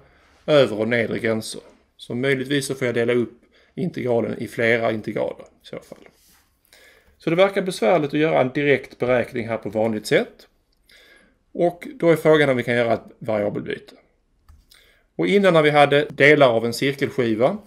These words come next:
så bytte vi till polära koordinater. Problemet är nu att vi inte har en cirkel utan vi har ellipsformade bitar.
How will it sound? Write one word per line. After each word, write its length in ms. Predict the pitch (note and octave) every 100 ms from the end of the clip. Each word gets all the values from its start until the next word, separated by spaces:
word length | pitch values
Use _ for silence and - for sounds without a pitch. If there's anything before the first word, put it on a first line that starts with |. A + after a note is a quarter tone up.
| _ - - _ _
så 180 | - F#3+
bytte 360 | D#3 D#3 - C3
vi 140 | B2
till 360 | A#2+ A#2 A2 -
polära 380 | - C3 A#2+ C3
koordinater. 600 | - B2 B2+ - - - _ _ _ _ _ _ _ _ _ -
Problemet 380 | E3 F3+ D#3+ D#3+
är 120 | E3+
nu 160 | D#3+
att 160 | C#3+ -
vi 140 | D3+
inte 400 | C3 D3+ D#3 D#3+
har 320 | B2 A2+ A2+ C3+ _ _ _ _
en 320 | A#2+ A2 A2
cirkel 480 | - G3 A3 - D#3+
utan 300 | D#3+ D#3 C#3
vi 60 | A#2+
har 180 | B2
ellipsformade 760 | B2+ B2+ C3 - - A2+ A2+ A#2
bitar. 360 | A#2+ A#2+ -